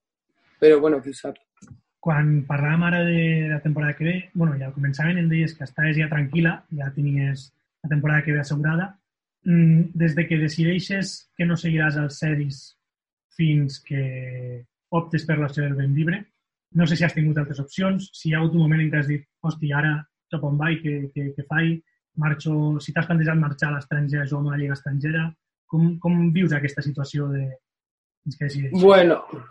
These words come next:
Speaker 1: jo lo que tenia clar és que ara volia estar, pues, per jugar minuts, saps? Pues, per
Speaker 2: Mhm.
Speaker 1: a guanyar, per guanyar més minuts, minuts, minuts.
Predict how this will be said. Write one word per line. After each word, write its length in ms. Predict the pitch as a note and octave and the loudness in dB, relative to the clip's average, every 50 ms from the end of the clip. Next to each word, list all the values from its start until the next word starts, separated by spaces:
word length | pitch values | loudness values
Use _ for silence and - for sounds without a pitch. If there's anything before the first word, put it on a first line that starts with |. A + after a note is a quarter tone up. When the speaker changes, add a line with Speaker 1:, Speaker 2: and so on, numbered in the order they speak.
| - - - - F3+ | -18 -14 -10 0 4
Speaker 1:
jo 200 | E3+ G#3+ A3 A#3 B3+ | 8 10 10 10 10
lo 140 | B3 A#3+ G3 | 10 10 8
que 80 | G#3+ G#3 | 8 6
tenia 280 | G3 F#3 G3 G3+ G3+ G#3 | 6 4 2 2 6 8
clar 140 | G#3 G#3 G#3+ | 8 8 6
és 80 | G#3 - | 4 2
que 100 | G3+ F#3 | -2 0
ara 160 | F#3 G3 G3+ G3 | 2 2 2 2
volia 240 | F#3+ F#3 F3+ F3 F3+ | 0 -2 -2 -4 -4
estar, 340 | F3 - - E3+ F3 F3+ F#3 | -6 -4 -2 0 0 0 0
pues, 520 | G3 F3+ F3 F3 - - - - - _ _ _ _ _ _ _ _ _ _ - | -2 -4 -4 -4 -8 -14 -18 -20 -20 _ _ _ _ _ _ _ _ _ _ -4
per 160 | G3 F#3 F3+ F3 | -4 -4 -2 -4
jugar 260 | D#3+ F3+ F3 F#3 F3+ | -4 0 0 0 0
minuts, 380 | F3+ E3+ D#3 D3+ D3 C#3+ C#3+ - | 0 -2 -4 -4 -6 -8 -8 -4
saps? 340 | E3 D#3 E3 F3+ - - - - | -2 -2 -2 -2 -4 -10 -10 -6
Pues, 200 | E3 E3 D#3+ - - | -6 -6 -6 -4 -2
per 140 | F3 E3+ E3 | -2 0 2
Speaker 2:
Mhm. 40 | E3+ | 2
Speaker 1:
a 140 | E3 E3 E3+ | 2 2 2
guanyar, 340 | E3 E3+ E3+ F3 F3 E3 - - | 2 0 -2 -2 -4 -8 -8 -4
per 160 | - F3+ F3 E3+ | -2 -2 -2 0
guanyar 300 | E3+ E3+ F3 F3+ F#3 G3 | -2 -4 -4 -4 -4 -4
més 160 | G3+ G3+ F3+ | -6 -6 -6
minuts, 360 | F#3 E3+ F3+ F#3 G3 F#3+ - | -6 -6 -4 -4 -6 -6 -6
minuts, 320 | F3+ E3+ E3+ F3 F3+ F3+ E3+ | -6 -4 -4 -4 -4 -4 -4
minuts. 360 | F3 E3 D#3+ D3+ D3+ - - | -4 -2 0 -2 -2 -4 -6